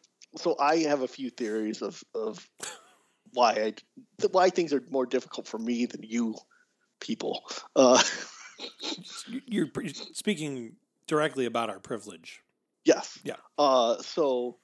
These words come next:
Speaker 1: you know, I show up to a, I show up to a golf course with golf clubs. There's at least three times while I'm playing that somebody's gonna come up to me and be like, "Hey, they don't like it when we play while the other people are here." You <laughs>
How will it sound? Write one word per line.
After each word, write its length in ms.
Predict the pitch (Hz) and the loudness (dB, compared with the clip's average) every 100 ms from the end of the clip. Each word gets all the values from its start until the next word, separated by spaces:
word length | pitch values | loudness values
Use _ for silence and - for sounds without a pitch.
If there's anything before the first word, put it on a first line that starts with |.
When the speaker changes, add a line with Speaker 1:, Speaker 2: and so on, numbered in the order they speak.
| _ _ - | _ _ -6
Speaker 1:
you 80 | 156 | -2
know, 180 | 117 120 | 0 2
I 180 | 131 165 | 4 4
show 220 | - 127 | 2 0
up 100 | 117 | 0
to 260 | - 123 120 _ 120 | -4 -6 -6 _ -4
a, 40 | |
I 100 | 113 | -4
show 200 | - 120 | -2 -4
up 80 | 120 | -4
to 120 | 143 | -4
a 40 | 127 | 0
golf 240 | 147 - | 2 2
course 400 | - 104 - - _ _ _ _ | -2 -8 -10 -16 _ _ _ _
with 180 | 131 131 | -4 0
golf 240 | 143 160 160 | 4 4 2
clubs. 380 | - 95 - - _ _ _ _ _ _ - | -6 -8 -10 -20 _ _ _ _ _ _ -2
There's 240 | 147 180 | 0 2
at 100 | 180 | 2
least 300 | 165 143 - | 0 -2 0
three 180 | 180 190 | 0 0
times 480 | - 190 170 135 - | 0 4 4 0 2
while 220 | 135 151 | 4 4
I'm 100 | 139 | 2
playing 540 | - 170 135 117 120 | 2 4 4 0 -4
that 160 | - 120 | -4 -2
somebody's 400 | - 147 156 147 | 0 0 0 -2
gonna 160 | 156 156 | -2 -2
come 180 | 151 | 0
up 140 | 160 139 | -2 -2
to 60 | |
me 100 | 131 | -2
and 80 | 123 | -2
be 80 | 123 | 4
like, 180 | 120 120 | 4 6
"Hey, 160 | 151 | 6
they 120 | 151 151 | 8 6
don't 160 | 165 | 4
like 160 | 156 160 | 4 2
it 80 | 156 | 0
when 100 | 147 | -2
we 120 | 135 | -2
play 260 | - 160 151 | 4 6 6
while 160 | 139 | 6
the 160 | 127 127 | 4 4
other 160 | 143 | 4
people 320 | 143 147 139 131 | 2 -2 -2 -2
are 80 | |
here." 380 | 120 147 147 120 - - _ _ - | 0 2 2 0 -6 -20 _ _ -2
You 120 | 165 - - - - - _ | -2 -2 -10 -18 -20 -20 _
<laughs> 80 | - | -2